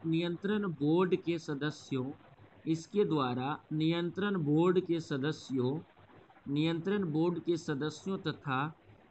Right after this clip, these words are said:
कर्मचारियों के वेतन को भारतीय राजस्व में से देने की व्यवस्था की गई।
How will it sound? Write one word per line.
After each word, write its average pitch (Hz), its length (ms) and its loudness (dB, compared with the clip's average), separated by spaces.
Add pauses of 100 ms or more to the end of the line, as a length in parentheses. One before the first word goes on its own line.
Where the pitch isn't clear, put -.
(100)
कर्मचारियों 170 880 4
के 170 280 2
वेतन 160 560 2
को 143 460 0 (480)
भारतीय 160 600 4
राजस्व 175 560 2
में 156 200 2
से 180 200 -2
देने 151 360 -2
की 170 140 -2
व्यवस्था 147 560 -2
की 135 220 -6
गई। 123 280 0